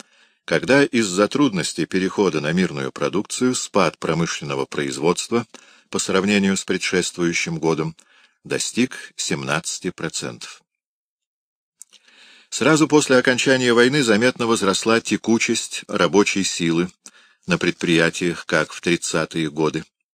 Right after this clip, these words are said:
В тысяча девятьсот сорок шестом году было принято несколько постановлений, пытавшихся закрепить на предприятиях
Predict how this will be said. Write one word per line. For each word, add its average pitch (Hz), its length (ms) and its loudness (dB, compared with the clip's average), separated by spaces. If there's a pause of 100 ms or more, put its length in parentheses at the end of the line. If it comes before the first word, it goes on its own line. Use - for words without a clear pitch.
(1400)
В - 80 -20
тысяча 135 400 2
девятьсот 117 480 2
сорок 101 280 2
шестом 95 400 0
году 92 360 2 (580)
было 151 220 8
принято 143 440 4
несколько 113 520 0
постановлений, 95 880 2 (140)
пытавшихся 98 720 -2
закрепить 90 600 -2
на 92 80 -2
предприятиях 87 880 -2